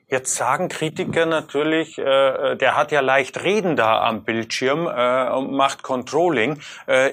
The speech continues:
ich bin's dann wieder derjenige, der umsetzen muss. Also Manfred, ich weiß nicht, wie läuft das bei euch? Wenn jetzt aus dem Controlling, aus dem Reporting, aus dem Bericht kommt raus,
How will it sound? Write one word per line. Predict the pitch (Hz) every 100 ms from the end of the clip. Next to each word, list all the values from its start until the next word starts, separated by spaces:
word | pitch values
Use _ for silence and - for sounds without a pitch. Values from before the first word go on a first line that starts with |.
| -
ich | 190 -
bin's | - 165 170 -
dann | 151 147
wieder | 143 147
derjenige, | 147 139 147 151 151 139 135
der | 139
umsetzen | 156 160 135 - -
muss. | 101 95 -
Also | 113 113
Manfred, | 139 151 143
ich |
weiß | 131 143
nicht, | 131
wie |
läuft | 135 139 139
das | 147
bei | - 135
euch? | - 143 185 -
Wenn | 123 143
jetzt | 151 -
aus | 139
dem | 143
Controlling, | 139 135 139 160 165 156
aus | 131
dem | 147
Reporting, | 135 131 139 139 147
aus | 135 151
dem | 151
Bericht | 135 143 -
kommt | 135 135 123
raus, | 113 127